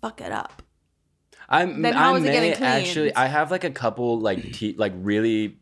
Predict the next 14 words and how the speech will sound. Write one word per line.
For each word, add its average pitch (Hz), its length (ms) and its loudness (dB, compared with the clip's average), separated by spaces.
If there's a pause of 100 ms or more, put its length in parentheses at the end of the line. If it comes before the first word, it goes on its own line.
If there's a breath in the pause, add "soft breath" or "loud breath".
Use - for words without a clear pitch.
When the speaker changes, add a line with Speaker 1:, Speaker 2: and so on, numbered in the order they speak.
Speaker 2:
vintage 98 600 -6
t-shirts 101 760 -6
that, 95 260 -2
like, 92 300 -2 (320 soft breath)
I 95 140 -2
don't 90 400 -6
want 92 360 -6
the 92 100 -2
graphic 85 760 -4
to 101 200 -6
crack, 101 640 -4 (800 soft breath)
so - 240 -2
I 95 260 -2 (160)
don't 92 380 -2